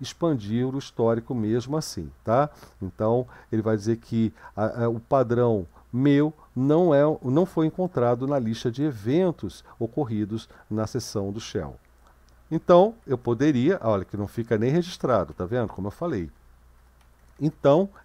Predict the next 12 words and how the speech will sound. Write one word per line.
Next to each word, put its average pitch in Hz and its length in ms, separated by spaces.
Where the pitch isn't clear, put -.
eu 165 100
poderia 135 720
escapar 147 960
essa 107 360
exclamação 107 760
também. 104 480
Mas 92 200
repara 123 580
que 120 100
duas 160 380
coisas 156 380
acontecem. 117 720